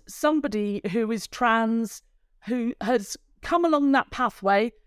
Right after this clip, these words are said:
had to take a year out to make sure that their, their, um, you know, testosterone levels meet the F A's requirements,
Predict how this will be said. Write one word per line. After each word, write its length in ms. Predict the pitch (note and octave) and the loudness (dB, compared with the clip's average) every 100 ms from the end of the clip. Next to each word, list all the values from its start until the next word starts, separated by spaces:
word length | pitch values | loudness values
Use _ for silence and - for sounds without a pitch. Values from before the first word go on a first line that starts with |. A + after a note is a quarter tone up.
| - - | -16 0
had 240 | E4+ - | 0 0
to 120 | - | -6
take 320 | - D#4 - | 0 0 0
a 80 | D4+ | -2
year 320 | B3 C#4+ C4+ | 0 0 2
out 460 | A3+ G3 C#4+ - - | 2 2 -2 -4 -12
to 440 | - A#3 A3+ A3 - | -2 0 0 -2 -6
make 280 | A3 B3 - | 0 0 0
sure 260 | - A#3+ A#3 | -2 0 2
that 240 | A3+ G3 | 0 0
their, 380 | A3+ A3+ A3+ A3 | 0 2 2 0
their, 420 | G3+ A3 A3 A3 - | 0 4 4 2 2
um, 440 | A3 G#3+ G#3+ G#3+ - _ _ | 2 4 2 0 -6 _ _
you 120 | A#3 A3 | -2 4
know, 400 | G#3 G#3+ G#3 G#3+ | 4 4 0 -4
testosterone 800 | B3 B3 - A#3+ - B3+ A3+ A3+ | -4 -4 -2 -6 -4 -2 0 2
levels 380 | A3 A3+ G#3 A3+ | 0 0 -4 -4
meet 300 | A3 B3 A#3+ | -4 -4 -2
the 100 | A#3 | -2
F 160 | A3+ | 0
A's 240 | A3+ A#3+ B3+ | -4 -4 -10
requirements, 720 | - B3+ A#3+ A3 G3 G3 | -4 2 2 2 -2 -6